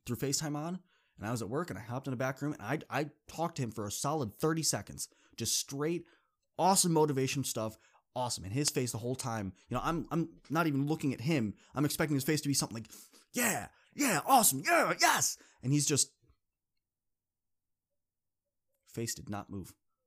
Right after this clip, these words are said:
did not wink, did not twitch. Nothing happened.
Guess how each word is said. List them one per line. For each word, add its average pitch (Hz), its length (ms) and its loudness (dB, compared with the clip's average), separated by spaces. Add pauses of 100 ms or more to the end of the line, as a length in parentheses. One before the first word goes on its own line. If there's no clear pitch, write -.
(160)
did 127 100 -10
not 101 180 -8 (320)
wink, 107 420 -10 (200)
did - 160 -14
not 92 240 -12
twitch. - 400 -14 (300)
Nothing 110 440 -6
happened. - 380 -16